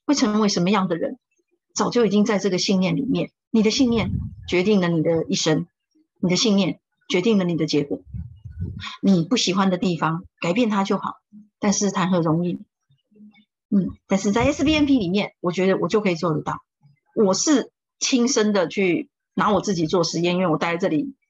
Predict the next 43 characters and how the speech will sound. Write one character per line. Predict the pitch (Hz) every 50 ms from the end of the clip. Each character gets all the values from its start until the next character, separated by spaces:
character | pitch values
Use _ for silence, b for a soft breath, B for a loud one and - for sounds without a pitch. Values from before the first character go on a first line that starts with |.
| _ _ _ _ _ _ _ _ _ _ _ _ -
嗯， | 202 - 277 277 - _ - - 247 - 285 277 269 - 220
<laughs> | 202
就 | - 294 269
几 | 262 - 277
个 | - 190
月 | 185 208 202 285 269 220
时 | 214 - - 214 180
间， | 170 - 196 151 185 202 - _ B B 605 587 453
我 | - 370
是 | 240 277
在 | 294 277 262
几 | 277 - 254 302 269
个 | 233
月 | 233 277 294 277 247 - _
的 | - 262 294 -
时 | - 214 208 208 240 226
间 | 208 254 254 247 214
之 | 214
内 | 240 240 240 311 -
穿 | 208 - - 254 240 247
越 | 262 277 254
了 | 214 202
我 | 233
好 | 240 240 202 226 233
几 | - 220 208 180
年 | 170 170 165 180 196 _ B B B B B B
都 | - 262
没 | 262 269
有 | 269 247
办 | 208 254 254 - 269
法 | - 190 175 170 165
处 | 165 - 220 190
理 | 202 180
的 | 151 139
问 | 180 190 175 -
题， | - - 269 262 - B B B B B
所 | - 240 240
以 | 233
我 | 214 202 208
敢 | 202 160 151 160
这 | 175
样 | 180 170 165
说， | - - -